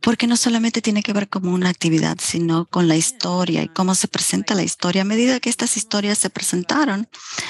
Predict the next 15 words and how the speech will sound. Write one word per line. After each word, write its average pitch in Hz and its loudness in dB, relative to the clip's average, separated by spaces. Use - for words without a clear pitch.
fue 233 2
como 214 0
un, 214 4
un, 208 2
como 220 2
hacer 254 2
una 254 4
pintura, 220 0
cómo 214 4
es 220 0
que - -2
se - 0
desarrolla 196 2
la 196 2
pintura. 190 0